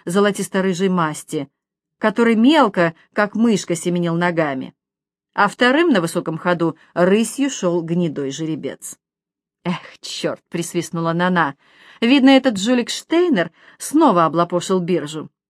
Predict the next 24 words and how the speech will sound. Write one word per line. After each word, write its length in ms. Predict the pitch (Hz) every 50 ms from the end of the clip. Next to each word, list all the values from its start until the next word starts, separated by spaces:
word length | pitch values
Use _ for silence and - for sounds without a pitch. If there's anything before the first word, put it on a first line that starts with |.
| _ _ _ _
А 140 | 160 170
Симона-то, 760 | 175 - - 196 196 196 202 190 180 160 147 147 151 - - 165
Симона, 500 | - - 277 285 302 294 202 165 151 147
какой 300 | - 170 165 - 202 190
шик! 420 | 196 - - 196 160 - - - _ _ _ _ _ _ _ _ _ _ _
Но 260 | 190 196 202 208 220
уж 160 | 233 226 -
это 180 | 170 143 156 151
чересчур. 640 | - - 170 160 156 - - - 160 135 - - _ _ _ _ _ _ _ _ _ _ _ _
Его 280 | - 202 233 220 220
непременно 580 | 214 214 208 202 214 214 196 175 156 151 151 156
засадят 560 | 147 170 170 165 - 170 147 135 135 135 - _ _ _
за 180 | - 156 156 160
решётку». 600 | 147 147 143 - - 139 - - _ - - - _ _ _ _ _ _ _ _ _ _ _ _ _ _ _ _ _ _
Однако 600 | - 262 262 254 233 247 302 330 330 320 285 262 247
она 200 | 240 247 247 247
издали 380 | 240 226 202 180 196 190 180
кивнула 400 | 175 - 185 175 180 180 170 165
Симоне. 580 | 160 - - 170 160 147 139 131 131 131 131 - _ _ _ _ _ _ _ _ _ _ _ _ -
Нана 320 | 220 247 254 254 254 254
размахивала 640 | 247 247 240 226 233 233 214 - 226 208 214 214 208
руками, 500 | 214 202 - 262 285 285 277 254 247 240
улыбалась, 640 | 233 220 220 202 190 254 277 277 262 233 233 -
вертелась, 560 | 202 220 214 196 - 277 285 269 254 240 -